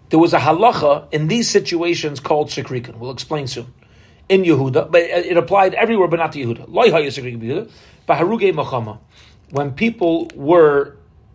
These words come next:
uh, were killed in the battle, Rashi says, by the Chorban Bayis, by the destruction of the second Beis Hamikdash. Me'aruge al machama ve'elach. But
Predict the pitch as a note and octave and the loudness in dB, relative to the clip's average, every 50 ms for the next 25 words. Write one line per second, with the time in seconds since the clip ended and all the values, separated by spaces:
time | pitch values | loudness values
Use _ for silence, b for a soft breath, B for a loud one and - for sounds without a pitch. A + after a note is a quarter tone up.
0 | _ _ _ _ _ _ _ _ - C3 B2 A#2+ A#2+ - - B2 C3+ C3 A#2+ C3 | _ _ _ _ _ _ _ _ -6 -4 -4 -4 -4 -6 -6 -4 -4 -4 -4 -2
1 | - - A3 E3+ D3 C#3+ C#3 C3+ D#3+ - - - C#3+ C#3 C#3 C3+ A#2 A2+ D#3+ F3 | 0 2 4 4 4 2 0 -6 -12 -14 -10 -8 -6 -4 -4 -4 -2 2 2 4
2 | F#3 F#3 F3 D3+ D3 C#3+ C#3+ C#3+ C#3 - - C#3+ C3 A#2 - F#3+ F3+ D#3+ D3 C#3 | 4 4 2 2 2 0 0 -2 -2 -4 -6 -10 -10 -6 0 2 2 4 2 2
3 | C#3 C#3 - - - b b b b b b b b - - E3 E3+ E3 D#3 D3 | -2 -4 -8 -14 -18 b b b b b b b b -2 0 2 4 4 4 4
4 | C#3+ C#3+ C#3 C#3 D3 D#3 - - C3 A#2+ B2+ C3 C3 C3 C3+ A#2 - - - F3 | 4 2 0 -4 -8 -12 -14 -14 -10 -8 -8 -6 -8 -8 -8 -8 -8 0 2 4
5 | F#3 E3 C#3+ D3+ C#3+ C3+ D3+ D#3+ D#3 C#3+ C#3 C3 A#2+ D3 C#3 C3+ B2+ B2 A#2+ B2 | 4 4 2 0 0 2 2 2 4 2 0 -2 -2 -2 -4 -4 -4 -6 -8 -8
6 | - - F3 D#3+ - - D3+ D3 C3+ C3 B2 - D#3 D3+ D3 C3+ C3 B2+ A#2 B2+ | -4 -2 -2 -2 -2 -4 -10 -10 -8 -8 -6 -4 -4 -4 -4 -4 -6 -6 -6 -6
7 | B2 A2+ A2+ A#2 - _ - - - - _ _ _ _ B B B B B B | -8 -10 -10 -14 -16 _ -20 -20 -20 -20 _ _ _ _ B B B B B B
8 | B B - C3+ C3+ C3+ C3+ B2+ - - C#3+ C3+ C3+ C3+ D3 F3+ A3+ A3+ - F#3+ | B B -2 0 0 0 0 -2 -6 -8 -4 0 2 4 6 6 6 6 4 4
9 | E3 D3+ D3+ D3+ C#3+ C3+ - - F3+ F#3 F3 D#3+ D3 D3 D3 C#3+ - - - B2+ | 4 4 4 2 0 -2 0 0 0 2 2 2 2 2 0 -2 -4 -8 -8 -4
10 | A#2+ D3 D3 C#3 C3+ C3+ C3 - C3 C3 C3+ - - - - - - b b b | 0 0 2 2 0 -2 -2 -4 -6 -6 -6 -8 -12 -16 -18 -20 -20 b b b
11 | b b b b b B2+ C#3 D#3 F3+ F#3 D#3+ C#3 A#2+ - - - | b b b b b 0 2 4 6 4 4 2 0 -6 -12 -20